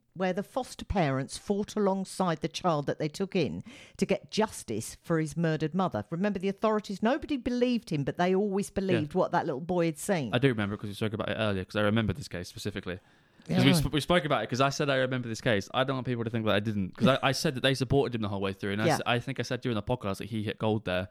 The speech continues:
Speaker 1: Yeah, he
Speaker 2: They've
Speaker 1: did.
Speaker 2: been
Speaker 1: Yeah,
Speaker 2: such a
Speaker 1: this
Speaker 2: supportive family.
Speaker 1: Yeah. This couple as well were, really were good guys. Absolutely no one had anything bad to say about them. In fact, they were so well liked,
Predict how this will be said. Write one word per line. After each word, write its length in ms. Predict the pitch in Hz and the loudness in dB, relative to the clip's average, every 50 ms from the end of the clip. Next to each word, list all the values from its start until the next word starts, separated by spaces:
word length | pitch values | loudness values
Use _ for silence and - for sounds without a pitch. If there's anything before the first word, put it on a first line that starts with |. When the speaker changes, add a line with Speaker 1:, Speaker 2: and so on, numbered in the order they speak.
| - - 156 | -12 -6 0
Speaker 1:
Yeah, 100 | 165 151 | 0 0
he 120 | - 156 | 0 2
Speaker 2:
They've 140 | - 123 117 | 4 4 4
Speaker 1:
did. 20 | 104 | 6
Speaker 2:
been 100 | 113 104 | 4 4
Speaker 1:
Yeah, 140 | - 127 120 | 4 4 4
Speaker 2:
such 100 | - - | 4 2
a 40 | 113 | -2
Speaker 1:
this 60 | 101 | -2
Speaker 2:
supportive 340 | - 101 - 107 90 92 - | 0 -2 0 0 0 0 -2
family. 320 | 98 92 87 87 85 85 - _ | -4 -6 -6 -6 -8 -10 -12 _
Speaker 1:
Yeah. 220 | - 170 165 143 113 - _ _ - - - - - - - - _ _ - _ | -8 -4 -4 -4 -4 -6 _ _ -20 -20 -20 -20 -20 -20 -20 -20 _ _ -16 _
This 300 | - 214 277 262 - - | 2 2 2 2 -2 -8
couple 380 | - - 190 170 - - 170 170 | -6 -4 -4 -4 -4 -4 -4 -4
as 160 | 175 - - | -4 -2 -2
well 260 | 143 131 131 139 127 - 139 | 0 0 2 0 0 -4 -2
were, 380 | 151 175 170 165 165 151 139 - - _ _ 123 - 170 | 0 2 2 4 4 2 0 -2 -6 _ _ -12 -2 0
really 320 | 196 220 202 175 165 160 | 2 2 2 0 -2 -2
were 340 | 135 170 156 131 123 120 123 _ _ _ _ | 0 0 0 2 0 -2 -4 _ _ _ _
good 180 | - 165 151 - | -2 0 0 0
guys. 380 | - 113 98 80 104 - - - - | -2 -4 -4 -4 -6 -8 -12 -6 -6
Absolutely 640 | 170 - - - - 170 170 156 127 - - 175 170 | -6 -6 -6 -8 -8 -6 -6 -6 -6 -6 -6 -4 -4
no 400 | 170 175 175 180 190 220 247 277 254 | -4 -4 -2 2 2 2 2 2 0
one 460 | 175 101 95 85 90 127 170 214 202 _ _ | -4 -6 -8 -8 -6 -2 -2 -2 -4 _ _
had 200 | - 147 175 165 | -6 -4 -2 0
anything 440 | 160 147 151 156 147 - 156 160 160 | 0 0 0 -4 -6 -4 -6 -6 -6
bad 340 | - - 247 269 254 240 - | 0 2 2 2 2 0 -2
to 100 | - 156 | -10 -12
say 260 | - - 147 123 110 | -8 -4 -4 -4 -4
about 320 | 104 - 113 110 78 - | -4 -4 -6 -6 -6 -8
them. 220 | - 87 87 69 - _ _ _ _ _ _ - - - - - - | -10 -12 -12 -12 -14 _ _ _ _ _ _ -20 -20 -20 -20 -18 -6
In 100 | - 214 | -4 -4
fact, 320 | 196 - - 208 - - - | -2 2 2 0 0 2 -4
they 60 | 202 | -2
were 120 | 185 202 | -2 -2
so 520 | 208 - - - - 240 254 302 349 359 294 | -4 -4 -8 0 2 2 4 4 2 2 2
well 300 | 294 277 254 247 247 240 | 2 0 2 2 2 2
liked, 640 | 233 233 240 269 262 233 143 98 92 - _ - | 2 0 0 2 2 0 0 -2 -6 -12 _ -18